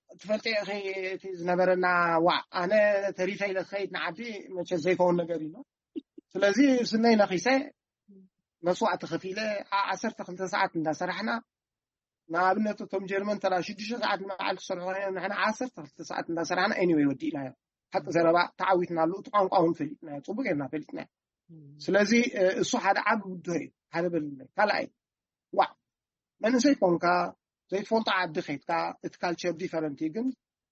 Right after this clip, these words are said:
Speaker 1: ብዙሕ ግዜ እንተ ደኣ ዓላማ ኣለካ ኮይኑ ብዙሕ ግዜ ኣብ ዝኾነ ቦታ ሲ ማይን ፀባን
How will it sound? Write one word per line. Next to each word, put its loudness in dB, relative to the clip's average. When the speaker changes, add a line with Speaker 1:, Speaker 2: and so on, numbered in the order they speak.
Speaker 1:
ብዙሕ -10
ግዜ -4
እንተ -2
ደኣ -4
ዓላማ 0
ኣለካ -4
ኮይኑ -8
ብዙሕ -10
ግዜ -2
ኣብ 0
ዝኾነ 2
ቦታ 2
ሲ -6
ማይን 2
ፀባን 0